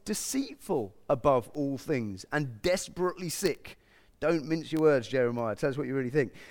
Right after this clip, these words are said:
Uh, "Who can understand it?" Okay? So in that is, is a clear idea that there's a mystery about the heart. It's hard to get a grip on. Who can understand it? But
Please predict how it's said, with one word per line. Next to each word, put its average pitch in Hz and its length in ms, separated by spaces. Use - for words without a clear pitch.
Uh, 147 140
"Who 233 200
can 233 200
understand 180 760
it?" 90 140
Okay? 143 420
So - 120
in 240 140
that 247 180
is, 196 140
is 185 140
a 180 60
clear 240 220
idea 147 320
that 127 200
there's 151 140
a 147 40
mystery 156 600
about 104 240
the 101 60
heart. 131 160
It's 185 80
hard 226 300
to 190 80
get 160 200
a 160 40
grip 175 240
on. 160 60
Who 190 80
can 208 100
understand 180 340
it? 143 100
But 185 120